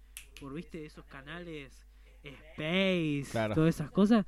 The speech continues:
Speaker 2: Sí,
Speaker 1: Y
Speaker 2: sí,
Speaker 1: cuando
Speaker 2: sí.
Speaker 1: vi The Thing dije, "Eh, eh, esta ya la, la, la vi nombrar en algún lado, ¿eh?". Y la me quedé viendo, catorce añitos.
Speaker 2: <laughs>
Speaker 1: <laughs> Un viaje que me agarré y no me lo olvidé nunca más. Eh, muy buena película.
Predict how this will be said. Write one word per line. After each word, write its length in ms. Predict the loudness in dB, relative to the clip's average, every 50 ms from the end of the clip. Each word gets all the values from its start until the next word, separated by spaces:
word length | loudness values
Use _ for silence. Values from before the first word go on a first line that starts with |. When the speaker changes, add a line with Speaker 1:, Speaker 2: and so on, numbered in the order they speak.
| -2 -12 -12
Speaker 2:
Sí, 80 | -10 -8
Speaker 1:
Y 40 | -4
Speaker 2:
sí, 80 | -2 2
Speaker 1:
cuando 300 | 2 2 4 4 4 4
Speaker 2:
sí. 60 | 6
Speaker 1:
vi 80 | 6 6
The 120 | 6 4
Thing 320 | 4 2 -2 -2 -2 -2 -2
dije, 260 | -2 -2 -2 -4 -4
"Eh, 360 | -4 -6 -6 -6 -8 -10 -14 -16
eh, 320 | -12 -10 -10 -10 -12 -14 -14
esta 300 | -12 -12 -12 -6 -4 -4 -4
ya 160 | -2 -4 -4
la, 320 | -4 -4 -4 -4 -4 -4
la, 380 | -4 -4 -4 -4 -4 -4 -6 -6
la 120 | -6 -4
vi 140 | -4 -2 -2
nombrar 280 | -2 -2 -4 -4 -4 -4
en 80 | -4
algún 240 | -6 -6 -6 -6 -8
lado, 240 | -6 -6 -4 -2 -4
¿eh?". 80 | -4 -6 -8 -20 -20 -20 -20 -20 -18 -12
Y 120 | -10 -10 -10
la 120 | -10 -12 -14
me 260 | -18 -20 -20 -20 -20
quedé 180 | -18 -16 -14 -12
viendo, 400 | -10 -8 -8 -8 -8 -10 -12 -12
catorce 380 | -14 -14 -14 -16 -18 -16 -16 -18
añitos. 380 | -18 -18 -18 -20 -20 -20 -20 -20 -20 -12 -6
Speaker 2:
<laughs> 0 |
Speaker 1:
<laughs> 880 | -4 -2 -2 -2 -2 -2 -4 -4 -2 2 2 4 6 6 4 6 6
Un 440 | 4 6 6 6 6 6 4 2 2
viaje 280 | 4 4 4 4 2 2
que 100 | 0 -2
me 100 | -2 -2
agarré 520 | -4 -4 -4 -6 -6 -4 -4 -4 -4 -4 -6 -12 -20 -18 -12 -6 -6 -4 -4 -4 -4 -6 -8 -10 -12 -12 -8
y 80 | -4
no 140 | -2 -2 0
me 80 | 0 0
lo 80 | -2
olvidé 200 | -2 -2 0 0 0
nunca 240 | 0 -2 -4 -4 -4
más. 380 | -2 -2 -2 -4 -6 -10 -16 -16
Eh, 280 | -16 -14 -14 -14 -16 -16 -16 -16 -10 -4
muy 200 | 0 2 4 4
buena 280 | 4 2 0 -4 -6 -6
película. 460 | -6 -6 -6 -6 -6 -8 -8 -10